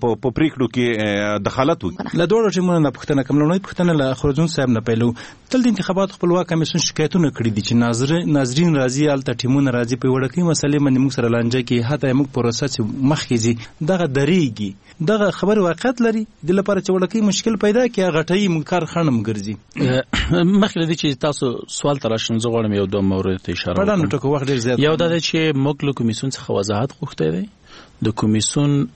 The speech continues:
Speaker 3: اه، مکلف دی چې زموږ د پاره یو قانع کوونکی ځواب پیدا کړي. د طرز العمل او د قانون د، اه،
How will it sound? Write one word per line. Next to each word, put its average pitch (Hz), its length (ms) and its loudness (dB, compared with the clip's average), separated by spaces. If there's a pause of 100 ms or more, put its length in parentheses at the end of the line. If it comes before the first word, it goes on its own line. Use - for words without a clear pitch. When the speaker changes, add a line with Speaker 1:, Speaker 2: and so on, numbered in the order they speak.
Speaker 3:
اه، 107 580 0
مکلف 107 460 0
دی 135 120 0
چې 113 240 0
زموږ 113 200 0 (460)
د 98 60 0
پاره 107 240 0
یو 101 60 0
قانع 98 280 -2
کوونکی 120 340 0
ځواب 139 260 0
پیدا 135 260 -2
کړي. 135 200 -4 (440)
د 113 400 2 (300)
طرز 107 200 0
العمل 110 340 0
او 110 100 0
د 98 80 -4
قانون 104 540 -2
د، 98 60 -4
اه، 95 460 -2